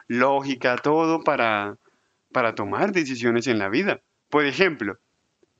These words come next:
la decisión de tener un hijo, uf, eso sí que tiene consecuencias tremendísimas y por eso se debe hacer con mucho cuidado y con oración. Y esto sí que pasa muy a menudo, que se contraen matrimonios así tempranos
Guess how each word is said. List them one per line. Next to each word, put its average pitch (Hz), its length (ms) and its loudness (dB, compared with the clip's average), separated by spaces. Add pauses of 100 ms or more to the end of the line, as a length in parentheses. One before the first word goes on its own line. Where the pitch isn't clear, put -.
(160)
la 135 120 2
decisión 147 500 2
de 170 80 2
tener 147 300 2
un 160 100 2
hijo, 196 300 0
uf, 226 260 -2
eso 117 240 -2
sí 151 140 -4
que 156 120 0
tiene 160 300 0
consecuencias 127 680 -2
tremendísimas 123 920 0
y 123 60 -4
por 113 160 0
eso 117 180 -4
se 165 100 0
debe 127 140 2
hacer 147 220 0
con 147 180 0
mucho 147 380 0
cuidado 147 260 0
y 190 100 -4
con 170 180 0
oración. 139 500 0 (800)
Y 135 120 0
esto 139 180 0
sí 147 140 -4
que 170 100 2
pasa 165 260 2
muy 165 200 2
a 165 60 2
menudo, 143 400 2
que 156 120 -2
se 135 120 -6
contraen 120 440 0
matrimonios 120 500 0
así 113 180 -10
tempranos 165 960 0